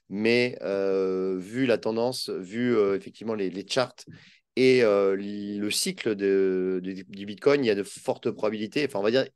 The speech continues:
des probabilités importantes pour que le, le bull run se poursuive en deux mille vingt-quatre. En tout cas, c'est bien lancé.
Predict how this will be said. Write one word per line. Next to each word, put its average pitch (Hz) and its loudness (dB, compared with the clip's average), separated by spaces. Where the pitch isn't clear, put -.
des 101 -10
probabilités 113 -2
importantes 117 -2
pour 123 -8
que 131 2
le, 101 4
le 101 -2
bull 101 -6
run 120 -2
se 117 -10
poursuive 156 -4
en 120 2
deux 107 -2
mille 107 -6
vingt-quatre. 98 -4
En - -20
tout - -16
cas, 127 2
c'est 123 -6
bien 107 2
lancé. 107 0